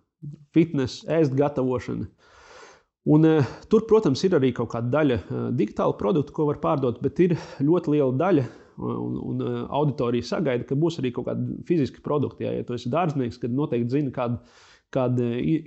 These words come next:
instrumenti, darbarīki ir labāk izmantojami. Un, ja tu kaut ko tādu spēsi piedāvāt savai auditorijai,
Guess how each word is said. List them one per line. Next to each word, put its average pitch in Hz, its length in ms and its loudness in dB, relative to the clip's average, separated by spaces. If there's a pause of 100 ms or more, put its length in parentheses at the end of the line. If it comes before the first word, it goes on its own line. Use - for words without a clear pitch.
instrumenti, 123 500 -2
darbarīki 127 520 -2
ir 127 80 -2
labāk 131 340 -2
izmantojami. 110 560 -2
Un, 117 140 -2
ja 131 60 -4
tu - 120 -14
kaut 156 180 -2
ko - 80 -4
tādu 160 300 -2
spēsi 143 340 -2
piedāvāt 120 460 0
savai 131 180 -4
auditorijai, 120 680 -2